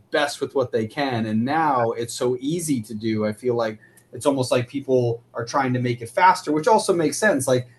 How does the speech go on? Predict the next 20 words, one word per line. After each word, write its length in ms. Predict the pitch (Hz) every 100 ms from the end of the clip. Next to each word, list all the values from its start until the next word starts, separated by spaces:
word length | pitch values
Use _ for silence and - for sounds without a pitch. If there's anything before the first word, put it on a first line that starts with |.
| _
if 180 | 135 -
one 200 | 165 165
person 340 | 170 165 156
can 120 | 139 131
pump 240 | 151 143
out 200 | 135 127
twenty 340 | - 151 143
comics 520 | 123 147 147 131 117 -
of 160 | 120
okay 460 | 135 139 127 135 123
quality 480 | - 143 147 127 117
and 100 | 113
one 180 | 123
person 320 | 123 120 120 117
just 160 | 113
makes 180 | 117 113
one 300 | 123 120 110
really 240 | 127 123
good 220 | 110 131 127
one 360 | 120 113 110